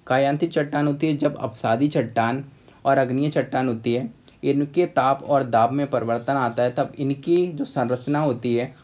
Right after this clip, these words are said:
और संगठन होता है, उसमें परिवर्तन हो जाता है और वो उसमें बदल जाती है। जैसे कि आप, अगर आपने टाइल्स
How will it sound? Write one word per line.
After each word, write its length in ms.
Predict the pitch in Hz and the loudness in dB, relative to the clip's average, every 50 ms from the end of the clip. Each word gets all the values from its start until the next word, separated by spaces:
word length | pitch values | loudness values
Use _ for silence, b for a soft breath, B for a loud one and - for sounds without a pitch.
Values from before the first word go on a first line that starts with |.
| B B | B B
और 100 | 143 143 | -4 -4
संगठन 480 | 139 - 139 123 127 123 123 143 147 156 | -2 -2 -2 0 0 0 2 2 0 0
होता 220 | 147 131 - - | -2 -2 -2 0
है, 60 | 135 | 0
उसमें 260 | 139 139 143 151 151 147 | 0 -2 -2 -6 -6 -2
परिवर्तन 520 | 147 120 113 110 107 110 113 113 147 160 | -2 -2 -2 0 -2 -4 -2 -2 -2 0
हो 120 | 160 151 | 0 0
जाता 280 | 135 143 131 131 - 143 | 0 0 0 2 0 -2
है 120 | 147 151 B B B B B B | -2 -2 B B B B B B
और 100 | 139 143 | -2 0
वो 120 | 143 151 151 | 0 0 -2
उसमें 240 | 143 - - 147 131 | -2 -2 -4 -4 -2
बदल 220 | 117 110 110 107 107 | -2 -2 -2 0 0
जाती 240 | 101 101 - 110 117 | 0 -2 -2 -4 -6
है। 80 | 110 | -4
जैसे 340 | 107 139 135 127 131 - 160 | 0 0 2 2 2 -2 -2
कि 120 | 156 165 | -2 0
आप, 200 | 160 151 139 135 - | 0 0 -2 -2 -2
अगर 220 | 139 139 143 143 | 0 0 2 2
आपने 240 | 139 139 147 147 147 | 2 0 0 -2 -2
टाइल्स 500 | 147 - 123 120 123 135 143 147 - - | -2 0 2 2 2 2 0 -4 -8 -16